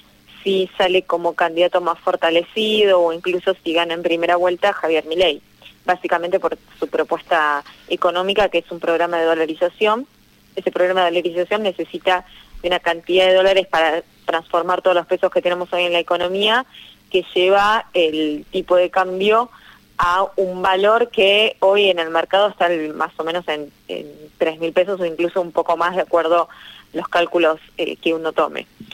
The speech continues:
Entonces, ese, eh, en este escenario, es el escenario, si querés, de mayor incertidumbre para los mercados y por lo tanto uno podría esperar determinadas presiones en el mercado cambiario. Después yo creo que Sergio Massa y Patricia Bullrich,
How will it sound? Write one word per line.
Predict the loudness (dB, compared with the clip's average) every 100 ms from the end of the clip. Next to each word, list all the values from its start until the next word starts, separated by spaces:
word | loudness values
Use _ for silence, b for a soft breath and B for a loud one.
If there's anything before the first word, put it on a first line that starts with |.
| B B
Entonces, | -6 0 0 -2 -8
ese, | -4 -4 0
eh, | -2 0
en | -2 -2
este | 0 -2
escenario, | 0 2 2 2
es | 2
el | -2
escenario, | 0 0 2 0 _
si | -6
querés, | 0 0 2
de | -2
mayor | -2 -6 -4 -2 -2
incertidumbre | 0 -2 0 -2 0 0
para | 2 2
los | 0
mercados | -2 0 2 2 0
y | -2
por | -2
lo | 0 0
tanto | -2 0 0 0 B B -4
uno | -2 2
podría | 2 4 4 2 0 -6
esperar | -10 -2 2 2 2
determinadas | 0 -2 -2 -4
presiones | -2 -4 -2 -4 -4
en | -8
el | -10
mercado | -4 -4
cambiario. | -4 -6 -6 -6 -8 _ B B B B B B B -4
Después | -2 0 -2
yo | -2
creo | 0 -2
que | 0 0 0 -6 -20 -20 -20 -20 -2
Sergio | -2 0 0
Massa | 0 0 0
y |
Patricia | 0 0 0 2
Bullrich, | 2 2 -2